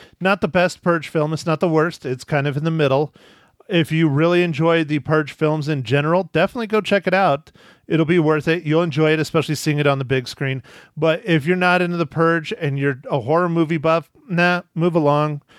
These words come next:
It's not worth the time because you probably won't benefit as much out of seeing it at the theater versus waiting probably three or four months and watching it at home on demand. So that's, uh, that's up to you guys, but my recommendation is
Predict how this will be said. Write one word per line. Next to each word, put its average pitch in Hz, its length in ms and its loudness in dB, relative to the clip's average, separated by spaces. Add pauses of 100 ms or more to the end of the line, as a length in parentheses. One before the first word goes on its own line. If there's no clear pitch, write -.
(300)
It's 160 380 -2
not 143 220 2
worth 135 180 0
the 139 80 -8
time 135 340 0
because 135 360 -2
you 143 60 -4
probably 139 280 0
won't 131 420 -4
benefit 139 380 0
as 131 180 -2
much 131 380 0 (180)
out 135 140 4
of 123 100 0
seeing 147 220 -2
it 139 60 -2
at 123 120 -8
the 127 120 -8
theater 123 320 0
versus 117 440 -4 (360)
waiting 156 340 2
probably 143 460 0
three 147 240 -2
or 135 80 2
four 143 180 2
months 131 320 -2
and 127 140 -2
watching 127 300 0
it 123 60 0
at 135 360 -2
home 147 280 0
on 147 140 2
demand. 151 480 -4 (520)
So 147 360 2
that's, 151 340 -2
uh, 170 300 2
that's 151 220 0
up 185 120 0
to - 100 -4
you 170 40 0
guys, 156 240 0
but 135 240 0
my 139 160 4
recommendation 131 640 -2
is 127 220 -6